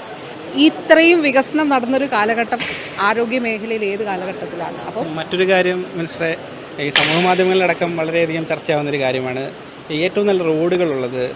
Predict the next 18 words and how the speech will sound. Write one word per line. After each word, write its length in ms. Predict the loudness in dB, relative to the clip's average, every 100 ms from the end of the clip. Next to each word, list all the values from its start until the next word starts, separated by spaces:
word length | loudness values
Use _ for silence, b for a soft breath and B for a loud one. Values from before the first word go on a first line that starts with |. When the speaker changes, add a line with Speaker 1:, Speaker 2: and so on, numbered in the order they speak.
| -6
Speaker 2:
പത്തനംതിട്ട 300 | -6 -4 -6
ജില്ലയിലാണെന്ന്. 680 | -4 -2 -2 -2 -6 -10 -8
അതും 320 | -4 -2 -2 -6
എൽ 120 | -4
ഡി 60 |
എഫ് 120 | -4 -4
സർക്കാരിൻ്റെ 460 | 0 0 0 0
ഒരു 140 | 0 0
മികവല്ലേ? 480 | -2 -2 0 0
Speaker 1:
തീർച്ചയായിട്ടും, 500 | -2 -4 -4 -4 -6
തീർച്ചയായിട്ടും. 480 | -8 -4 -2 -2 -2
ഉദാഹരണം 400 | 2 4 4 4
പറഞ്ഞ 200 | 0 0
ആറന്മുളയിൽ 600 | 0 0 -2 0 0 -2 -4 -16 -18 -18 -18 -10
രണ്ടായിരത്തി 300 | 0 0 0
പതിനാറിൽ 420 | -2 0 0 0
ഞാൻ 220 | 2 2
ജയിക്കുമ്പോൾ 680 | 2 0 -2 -4 -4 -6 -12